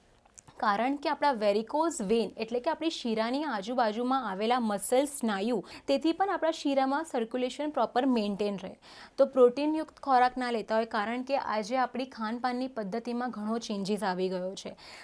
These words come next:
જંક ફૂડનું પ્રમાણ વધી ગયું છે, ફાસ્ટ ફૂડનું પ્રમાણ વધી ગયું છે, એવા કાર્બોનેટેડ ડ્રિંક્સ, અ, વ્યક્તિઓ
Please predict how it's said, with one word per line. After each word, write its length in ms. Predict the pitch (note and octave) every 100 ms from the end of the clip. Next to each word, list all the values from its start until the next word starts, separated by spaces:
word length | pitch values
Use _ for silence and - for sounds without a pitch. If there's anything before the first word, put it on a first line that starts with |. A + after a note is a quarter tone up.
| -
જંક 320 | G3+ B3 C4+
ફૂડનું 340 | C4+ C4+ B3 C4
પ્રમાણ 360 | B3+ A3+ A3+
વધી 280 | A3 G3+ G#3
ગયું 260 | G3+ G3+ G3
છે, 180 | - G#3+
ફાસ્ટ 420 | - G#3 B3 -
ફૂડનું 280 | C4 A3 A#3
પ્રમાણ 340 | G#3+ G3+ F#3+
વધી 260 | F#3 F3+ F#3
ગયું 260 | F#3 F3+
છે, 300 | F3+ F#3+ F#3 - - -
એવા 220 | A3+ A#3+
કાર્બોનેટેડ 760 | B3 A3 G#3 A#3+ B3+ A#3+ C4
ડ્રિંક્સ, 460 | G#3 A3+ C#4 D4 - _ _ _ _ _ -
અ, 240 | B3+ A#3 G#3 F#3 -
વ્યક્તિઓ 640 | A3+ A3+ - B3 A#3